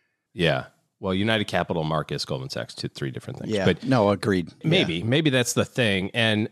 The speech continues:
Speaker 1: I think everybody has to recognize that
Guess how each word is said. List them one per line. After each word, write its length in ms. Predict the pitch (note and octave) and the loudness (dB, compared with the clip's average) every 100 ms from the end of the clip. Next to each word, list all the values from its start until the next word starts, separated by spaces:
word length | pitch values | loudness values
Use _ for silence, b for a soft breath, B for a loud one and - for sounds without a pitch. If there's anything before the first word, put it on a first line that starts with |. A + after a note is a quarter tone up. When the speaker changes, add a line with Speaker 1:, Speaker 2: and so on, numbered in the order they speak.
| _ _ _ _ _ _ | _ _ _ _ _ _
Speaker 1:
I 80 | C3+ | -2
think 280 | C3+ C#3 - | 0 0 2
everybody 340 | A#2 G#2+ G#2 | 2 4 4
has 140 | G2+ - | 2 2
to 60 | G2 | 2
recognize 480 | F#2+ G2+ F2+ F2 | 2 2 4 4
that 340 | - F2 E2+ | 4 2 2